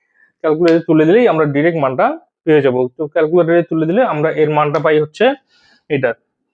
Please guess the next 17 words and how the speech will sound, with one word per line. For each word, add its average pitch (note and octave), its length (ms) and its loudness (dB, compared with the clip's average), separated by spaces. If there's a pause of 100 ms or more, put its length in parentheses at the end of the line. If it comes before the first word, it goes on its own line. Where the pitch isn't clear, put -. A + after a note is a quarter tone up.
(140)
থার্টিন E3 440 -2
পয়েন্ট G3 340 0
জিরো C#3+ 220 0
নাইন, B2+ 180 -4
অর্থাৎ D3 240 -6
এটাকে D#3+ 380 0
যদি D#3 220 0
আমরা D#3 180 0
ক্যালকুলেশন D#3 600 -2
করি D#3 240 0
তাহলে D3+ 220 -4
থার্টিন D3 320 -4
পয়েন্ট E3+ 200 0
জিরো C#3 160 -2
নাইন C3 220 -6
পাবো। A#2+ 200 -8
তাহলে D#3 240 -6